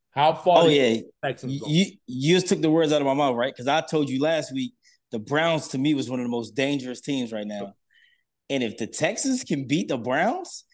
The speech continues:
Speaker 2: their confidence about to go through the fucking roof. They, man, yeah, I think they have, I ain't gonna say they, they are, but they have the opportunity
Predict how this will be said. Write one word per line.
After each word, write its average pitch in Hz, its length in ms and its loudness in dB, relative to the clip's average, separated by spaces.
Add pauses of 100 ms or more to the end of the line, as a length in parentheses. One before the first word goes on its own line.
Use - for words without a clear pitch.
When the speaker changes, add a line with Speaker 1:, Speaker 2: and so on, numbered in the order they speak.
(440)
Speaker 2:
their 202 120 0
confidence 165 460 0
about 143 160 0
to 127 80 -2
go 135 140 0
through 131 140 -4
the 117 60 -4
fucking 113 320 -8
roof. 110 380 -8 (540)
They, 143 120 4 (380)
man, 151 400 4 (300)
yeah, 139 200 2
I 180 60 2
think 214 240 -2 (160)
they 151 160 -2
have, 165 320 0
I 156 80 2
ain't 185 80 2
gonna 185 80 2
say 180 140 -2
they, 143 240 2
they 127 100 -4
are, 117 320 -6 (240)
but 117 140 -6
they 131 80 0
have 151 200 0
the 156 60 0
opportunity 151 680 0